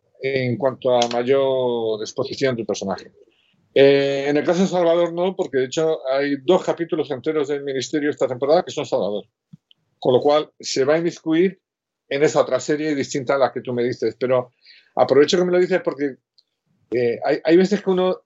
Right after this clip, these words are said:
cuando acaba algo, dices, "Ay, algo que no he hecho bien", ¿no? Y yo creo que aunque están fenomenal y les adoro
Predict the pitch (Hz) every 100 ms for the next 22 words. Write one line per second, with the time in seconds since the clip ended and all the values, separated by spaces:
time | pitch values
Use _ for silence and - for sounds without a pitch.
0 | _ _ _ - 135 131 170 180 160 139
1 | 127 160 175 143 143 170 175 170 165 170
2 | - 151 147 135 123 151 160 143 151 175
3 | 170 139 - 117 151 160 170 135 135 165
4 | 156 135 120 123 139 165 147 127